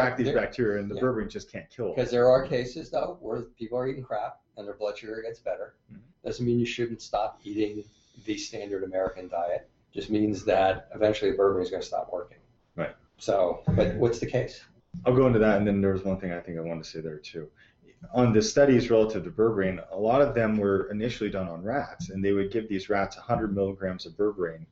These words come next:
Speaker 1: for every kilogram of body weight. If you think of a rat, they may weigh like a kilogram, so it's, that's a lot of berberine for their body weight. The studies on humans are fifteen hundred milligrams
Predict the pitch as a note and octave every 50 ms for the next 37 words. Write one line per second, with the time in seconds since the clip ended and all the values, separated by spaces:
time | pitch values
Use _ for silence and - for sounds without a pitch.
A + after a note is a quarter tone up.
0 | _ _ _ _ G#2+ G2+ F#2+ F#2 F#2 F2+ - - - A#2 A2 G#2+ G2+ F#2+ F#2+ E2+
1 | E2 D#2+ - - F2 G2 G2 E2 D2 - F#2+ G2 - A2 A#2+ A2 F2+ E2+ D#2+ E2
2 | F2 F#2+ F2+ F2 - - - - G2+ G2+ G2 F#2 E2 E2 F2+ F2+ E2+ E2 - -
3 | - - F#2 - - E2 D#2+ D#2 D#2 - - - - _ _ - - E2+ D2 D2
4 | - - - - - _ _ - - _ _ _ - - - B2 A#2+ - F2 E2+
5 | E2+ F#2+ G#2+ G#2+ G2 F2 - G2 G#2 G2 F#2 E2+ E2+ D#2 - - - F2 E2 E2
6 | - F2 E2+ F2+ F2+ F2 D2+ - - - _ - - - - - - - - D#3
7 | D3+ B2 A#2 G#2+ A2 A2 D3 D#3 D3 A#2+ G#2 - - - - - - D3 - -
8 | - - - C3+ A#2+ - - - B2+ B2+ A#2+ A2 G2 F2+ E2+ F2 E2 D2+ D2+ -
9 | - - - - - _ _ - - -